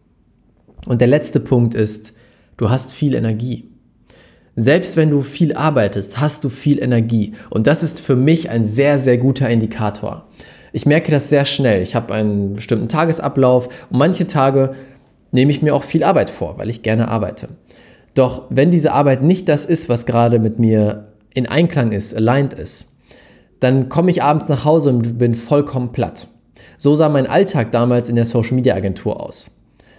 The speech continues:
Die meisten Abende, wo ich nach Hause kam, war ich vollkommen platt.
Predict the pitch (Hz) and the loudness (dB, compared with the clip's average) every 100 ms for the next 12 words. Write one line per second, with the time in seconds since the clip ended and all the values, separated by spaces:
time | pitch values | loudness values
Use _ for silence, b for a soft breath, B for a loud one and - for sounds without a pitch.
0 | b 120 139 175 - 123 143 156 127 123 | b 4 4 2 0 0 2 4 2 0
1 | - 110 139 139 131 131 127 117 104 107 | -2 0 2 2 0 0 0 0 0 -2
2 | - - 131 127 120 110 110 110 87 - | -8 0 0 0 -2 0 -2 -6 -8 -10